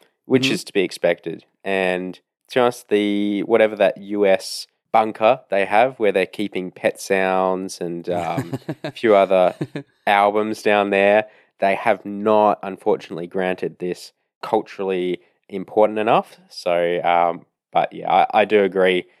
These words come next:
Speaker 1: Look, it, it's definitely, like, if, if you're into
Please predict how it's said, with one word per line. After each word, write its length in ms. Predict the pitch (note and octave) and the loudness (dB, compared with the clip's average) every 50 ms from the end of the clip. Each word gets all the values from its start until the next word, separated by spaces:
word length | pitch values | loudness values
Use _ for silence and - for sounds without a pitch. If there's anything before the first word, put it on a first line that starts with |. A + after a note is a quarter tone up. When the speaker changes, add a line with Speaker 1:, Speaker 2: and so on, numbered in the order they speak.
| _ _ _ _ _ _ - | _ _ _ _ _ _ 0
Speaker 1:
Look, 160 | D3+ D3 C#3+ | 2 2 2
it, 240 | C#3 C3+ C#3 C3 - - | 2 0 0 0 -2 -10
it's 220 | C#3 C3 - - | -10 -8 -8 -2
definitely, 420 | - C#3 C3+ C3+ - C#3 C3 B2 A2+ | 0 0 0 0 -2 -4 -2 0 2
like, 180 | A2 G2+ F#2+ | 2 2 2
if, 200 | - A2 - - - _ _ _ | 0 -4 -10 -10 -20 _ _ _
if 200 | - A2+ - - | -10 -10 -8 -2
you're 680 | - A2+ G#2+ G#2+ G#2 G2+ G2+ G2+ G2+ G2+ G2+ G2 F#2 - _ _ _ _ - | 2 4 4 6 6 6 6 6 6 6 4 4 2 0 _ _ _ _ -6
into 580 | B2 A#2+ A#2 - - A2+ G#2 G2+ G2+ G2+ G2+ | -6 -4 -4 -2 0 0 0 0 0 -2 -4